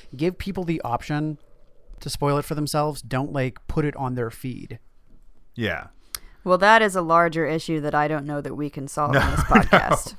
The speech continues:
Speaker 1: No,
Speaker 2: No,
Speaker 1: and I'm
Speaker 2: not at
Speaker 1: sorry
Speaker 2: all.
Speaker 1: for this, like, random, because I, outburst of mine, but, like, I'm sure everybody listening agrees with us, so we're preaching to the choir.
Speaker 3: <laughs>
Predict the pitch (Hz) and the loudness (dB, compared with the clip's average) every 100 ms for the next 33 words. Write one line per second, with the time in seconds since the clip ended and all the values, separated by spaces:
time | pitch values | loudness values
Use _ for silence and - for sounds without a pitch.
0 | - 147 160 165 143 117 113 113 104 147 | -2 6 8 10 10 6 6 6 6 6
1 | 147 143 151 151 143 147 143 127 123 127 | 6 6 6 4 2 2 2 0 0 2
2 | 131 123 135 139 127 87 - - - - | 2 0 -2 -4 -4 -10 -14 -20 -14 -12
3 | - - - - - - 135 123 120 117 | -10 -10 -12 -14 -6 0 0 2 -2 -2
4 | - 113 113 120 135 143 - 196 190 175 | -4 -4 -2 -2 -4 -6 0 0 2 0
5 | 180 185 180 147 143 147 127 123 - 135 | 0 2 2 2 0 0 -2 -6 -4 -4
6 | 135 113 113 120 127 147 147 147 - 170 | -4 -8 -6 -6 -6 -2 -2 -2 -8 -10
7 | 135 120 117 131 131 123 120 185 127 143 | -6 -6 -6 -8 -4 -4 -2 -2 0 0
8 | 156 - - - - - _ - | -2 -8 -20 -20 -20 -20 _ -4